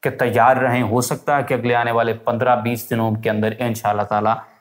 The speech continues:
चौधरी अब्दुल मजीद साहब का फैसल टाउन का जेड एम इंटरनेशनल का एक बड़ा ही शानदार प्रोजेक्ट मार्केट के अंदर एंट्री लेगा। इससे पहले जिन लोगों ने फैसल टाउन के वक्त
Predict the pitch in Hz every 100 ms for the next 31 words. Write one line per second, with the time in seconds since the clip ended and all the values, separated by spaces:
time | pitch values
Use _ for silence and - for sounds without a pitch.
0 | _ - 135 139 156 151 143 131 139 131
1 | 131 127 131 117 - - - 131 143 151
2 | 135 131 127 131 127 139 151 143 127 120
3 | 123 113 120 135 127 139 107 135 147 127
4 | 127 - 120 120 120 120 - 107 110 131
5 | - _ _ _ _ 113 117 135 - 147
6 | - 127 120 113 - _ _ - 139 139
7 | 170 165 151 135 135 - - - 123 165
8 | - 147 160 170 170 - - 113 160 180
9 | 170 165 160 151 - - _ _ - 147
10 | 147 165 160 160 160 170 170 147 120 -